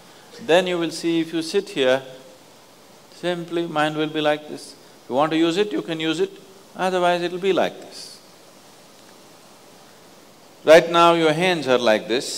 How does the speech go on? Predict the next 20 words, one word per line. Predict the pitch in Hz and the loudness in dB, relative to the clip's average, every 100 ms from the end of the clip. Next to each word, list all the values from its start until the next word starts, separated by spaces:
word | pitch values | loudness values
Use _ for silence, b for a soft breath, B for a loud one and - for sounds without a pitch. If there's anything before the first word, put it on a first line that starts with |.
| - - - - - - - | -12 -16 -20 -20 -20 -14 -6
or | |
you're | 127 117 | -4 -4
holding | 127 143 143 | -2 -4 -4
it | 139 - | -10 0
tied | 123 131 | 2 4
up | 143 - - | 2 -2 -10
because | 123 131 | -8 -8
it'll | 131 120 | -8 -2
go | 131 123 | 2 4
all | 131 | 4
over, | 135 147 | 0 0
is | 135 | -4
it? | 165 - - - - - - - - - - - | -6 -10 -20 -20 -20 -20 -20 -20 -20 -20 -20 -18
No. | 92 80 - - - - - - - - | -12 -12 -14 -20 -20 -20 -20 -20 -20 -12
You | 180 | -10
can | 180 151 | -10 -10
keep | 123 113 | -8 -8
it | 92 87 | -8 -8
like | 78 - | -10 -10
this. | - - | -18 -20